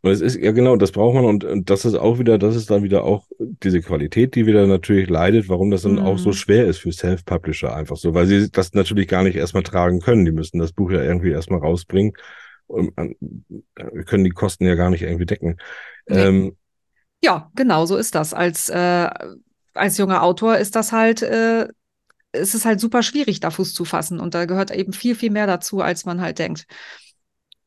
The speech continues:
Speaker 2: Und wie gesagt, also da, äh, sollte man sich wirklich gut mit bef-, ich habe auch gerade wieder, äh, fragte eine Freundin, ja, und von ihr eine Bekannte und die Tochter möchte halt gerne, ähm, schreiben und ob ich dann Tipps hab. Und da hab ich gesagt,
Speaker 1: Mhm.
Speaker 2: ja, ich,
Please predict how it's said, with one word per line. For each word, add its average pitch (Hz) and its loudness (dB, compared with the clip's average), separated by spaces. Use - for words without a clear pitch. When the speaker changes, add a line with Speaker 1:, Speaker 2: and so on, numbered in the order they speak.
Speaker 2:
Und 180 -4
wie 185 -2
gesagt, 170 -2
also 165 -6
da, 180 -4
äh, - -20
sollte 196 0
man 185 0
sich 175 -6
wirklich 190 -4
gut 196 -4
mit 180 -2
bef-, - -8
ich 220 -4
habe 226 -2
auch 202 0
gerade 220 2
wieder, 214 2
äh, - -10
fragte 208 -4
eine 196 0
Freundin, 190 0
ja, 202 4
und 185 0
von 190 -6
ihr 196 -2
eine 196 4
Bekannte 196 -2
und 190 -6
die 202 -6
Tochter 220 -2
möchte 196 -2
halt 196 -2
gerne, 190 0
ähm, 185 -4
schreiben 214 2
und 196 -4
ob - -6
ich 196 -10
dann 180 -4
Tipps - -4
hab. - -2
Und 170 -4
da 180 -2
hab 190 -2
ich 190 -8
gesagt, 185 -4
Speaker 1:
Mhm. 175 4
Speaker 2:
ja, 190 4
ich, - -6